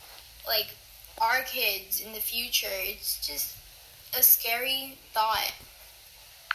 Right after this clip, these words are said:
Thank you so much for listening to Shush Periods today.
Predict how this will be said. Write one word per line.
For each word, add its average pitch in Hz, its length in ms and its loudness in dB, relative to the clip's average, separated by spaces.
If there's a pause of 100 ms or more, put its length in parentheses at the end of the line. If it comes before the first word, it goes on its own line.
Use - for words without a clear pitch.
(880)
Thank 277 280 0
you 302 280 -2
so - 500 6
much 226 360 10
for 233 80 8
listening 220 460 8
to 214 60 4
Shush - 380 10
Periods 208 480 10
today. 208 560 10